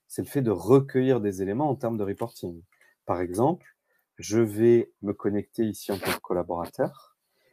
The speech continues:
et en tant que collaborateur, je vais avoir la possibilité d'agir sur un certain nombre de sujets.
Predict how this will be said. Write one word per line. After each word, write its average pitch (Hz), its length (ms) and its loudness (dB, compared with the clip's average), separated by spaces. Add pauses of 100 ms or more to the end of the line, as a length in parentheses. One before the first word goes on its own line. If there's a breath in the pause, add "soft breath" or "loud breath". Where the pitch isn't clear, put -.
(120)
et 104 60 0
en 107 100 0
tant 131 160 2
que 131 60 -10
collaborateur, 98 680 0
je 127 120 -2
vais 107 100 0
avoir 101 180 2
la 95 100 0
possibilité 90 800 -4 (460 soft breath)
d'agir 110 640 4
sur - 220 -6
un 98 100 -2
certain 98 360 -4
nombre 135 240 0
de 104 100 0
sujets. 113 480 -4